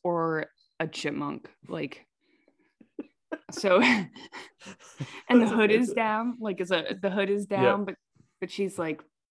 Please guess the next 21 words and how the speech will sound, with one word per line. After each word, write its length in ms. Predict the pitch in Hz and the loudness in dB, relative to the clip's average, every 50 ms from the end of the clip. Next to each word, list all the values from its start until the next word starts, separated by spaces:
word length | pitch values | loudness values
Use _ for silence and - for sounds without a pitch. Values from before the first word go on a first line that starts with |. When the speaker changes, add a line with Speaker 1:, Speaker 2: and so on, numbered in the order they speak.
| _ _ _ _ _ _ _ _ _ - | _ _ _ _ _ _ _ _ _ -10
Speaker 1:
um, 600 | - 170 160 160 156 151 151 151 151 - - 151 _ _ _ _ _ _ _ _ _ _ _ _ _ _ _ _ _ _ _ - - - | -6 -4 -2 -2 -2 -2 -4 -6 -6 -8 -10 -14 _ _ _ _ _ _ _ _ _ _ _ _ _ _ _ _ _ _ _ -20 -16 -12
like, 140 | - 180 165 | -10 -10 -8
she 100 | - 190 | -6 -6
has, 300 | 165 165 180 160 - - - - _ _ _ _ _ _ _ _ _ _ - | -6 -6 -6 -8 -12 -18 -20 -20 _ _ _ _ _ _ _ _ _ _ -8
like, 200 | 190 175 147 - | -8 -8 -8 -8
that 260 | 170 160 156 156 _ | -10 -10 -10 -12 _
brown, 600 | - 170 160 156 156 156 151 151 147 143 143 143 143 _ _ _ _ _ _ _ _ _ _ _ _ | -8 -8 -6 -6 -6 -6 -6 -4 -4 -4 -4 -6 -8 _ _ _ _ _ _ _ _ _ _ _ _
like, 100 | 180 - | -18 -8
she 100 | - 185 | -4 -4
has, 240 | 185 170 165 - 180 | -4 -4 -4 -6 -6
um, 500 | 160 160 156 151 147 143 - - - - - _ _ _ _ _ _ _ _ _ _ _ - _ | -4 -4 -4 -4 -4 -6 -8 -8 -10 -12 -14 _ _ _ _ _ _ _ _ _ _ _ -20 _
I 40 | - | -10
don't 100 | 214 220 | -6 -4
know, 80 | 196 175 | -2 -2
I 100 | 151 156 | -2 -4
feel 200 | 156 - 220 226 | -4 -6 -8 -6
like 160 | 226 202 - | -6 -6 -6
maybe 280 | - 180 170 170 175 170 | -6 -6 -4 -2 -2 -4
she 180 | 165 - - 160 | -4 -6 -8 -10
shouldn't 280 | 143 - - - 147 151 | -10 -10 -12 -12 -12 -10
have 320 | 156 151 147 147 143 - | -8 -8 -8 -10 -10 -14